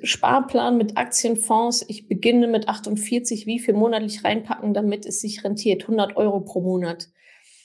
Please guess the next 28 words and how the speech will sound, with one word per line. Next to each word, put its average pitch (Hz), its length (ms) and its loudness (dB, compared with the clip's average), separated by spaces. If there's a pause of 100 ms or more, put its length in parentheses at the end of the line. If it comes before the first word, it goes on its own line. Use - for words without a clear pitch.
(520)
Definiere, 233 580 6
damit 226 280 2
es 226 120 2
sich 226 220 0
rentiert. 220 680 4 (560)
Also 202 540 4
da 208 200 2
sind 233 120 -2
wir 220 120 -2
wieder 220 160 2
bei 220 80 2
der 214 100 -2
Frage, 214 260 0
was 202 120 -2
ist - 160 -2
denn 220 80 4
der 190 80 4
Ziel 233 240 6
der 202 100 6
ganzen 185 300 0
Geschichte? 180 640 -6 (480)
Also 202 520 4
jetzt 220 300 2
nur 277 220 6
von 233 240 2
den 208 180 6
Zahlen 277 460 2
her, 277 460 -2